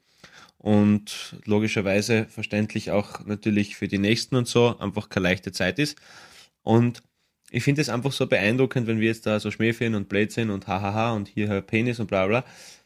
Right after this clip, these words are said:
Einfach, dass es trotzdem, und das erfüllt uns, glaub ich, alle drei gleichermaßen einfach auch mit Stolz, dass wir dann solchen starken, inspirierenden Menschen, die da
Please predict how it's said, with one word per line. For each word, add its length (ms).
Einfach, 400
dass 180
es 400
trotzdem, 440
und 120
das 120
erfüllt 420
uns, 140
glaub 160
ich, 120
alle 180
drei 320
gleichermaßen 760
einfach 360
auch 180
mit 160
Stolz, 460
dass 180
wir 100
dann 280
solchen 500
starken, 680
inspirierenden 840
Menschen, 440
die 120
da 320